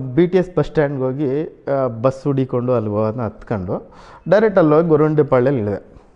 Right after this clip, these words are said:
ಇಳಿದೆ, ಇಳಿದೆ, ಫೋನ್ ಮಾಡಿದೆ. ಅವ್ರು ಅಲ್ಲೇ ಒಳಗಡೆ ಎಲ್ಲೋ ಅದು ಶಿವನ್ ಇದಿದೆಯಲ್ಲ, ಅದ್ರ ಒಳಗಡೆ ಆರ್ಚ್ ಒಳಗಡೆ, ಆಮ್, ಅವರೆಲ್ಲ ಸೇರ್ಕೊಂಡು ಒಂದು ಏಳೆಂಟು ಜನ ಸೇರ್ಕೊಂಡು ಒಂದು ಮನೆ ಮಾಡ್ಕೊಂಡಿದ್ರು. ಅವ್ರ ಜೊತೆಲಿ ಹೋಗಿ ಸೇರ್ಕೊಂಡೆ. ಅವ್ರ ಜೊತೆಲಿ ಸೇರಿಕೊಂಡೆ. ಸೇರಿಕೊಂಡ್ರೆ,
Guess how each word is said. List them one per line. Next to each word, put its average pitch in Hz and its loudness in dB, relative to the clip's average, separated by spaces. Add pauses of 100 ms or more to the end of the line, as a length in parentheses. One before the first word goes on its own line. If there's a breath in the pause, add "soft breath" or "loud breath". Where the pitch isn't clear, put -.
(1040 soft breath)
ಇಳಿದೆ, 220 6
ಇಳಿದೆ, 190 4
ಫೋನ್ 170 0
ಮಾಡಿದೆ. 151 2
ಅವ್ರು 143 4
ಅಲ್ಲೇ 135 0
ಒಳಗಡೆ 127 0
ಎಲ್ಲೋ 113 -2
ಅದು 101 -6
ಶಿವನ್ 143 -2
ಇದಿದೆಯಲ್ಲ, 101 -8
ಅದ್ರ 95 -4
ಒಳಗಡೆ 107 -4
ಆರ್ಚ್ 104 -4
ಒಳಗಡೆ, 92 -6 (600 loud breath)
ಆಮ್, 95 -4 (240)
ಅವರೆಲ್ಲ 165 4
ಸೇರ್ಕೊಂಡು 170 2
ಒಂದು 143 4
ಏಳೆಂಟು 147 4
ಜನ 127 -2
ಸೇರ್ಕೊಂಡು 127 -4
ಒಂದು 110 -6
ಮನೆ 120 0
ಮಾಡ್ಕೊಂಡಿದ್ರು. 98 -4 (580 loud breath)
ಅವ್ರ 131 4
ಜೊತೆಲಿ 107 0
ಹೋಗಿ - -6
ಸೇರ್ಕೊಂಡೆ. 104 -2 (600 loud breath)
ಅವ್ರ 160 4
ಜೊತೆಲಿ 165 4
ಸೇರಿಕೊಂಡೆ. 143 2
ಸೇರಿಕೊಂಡ್ರೆ, 127 0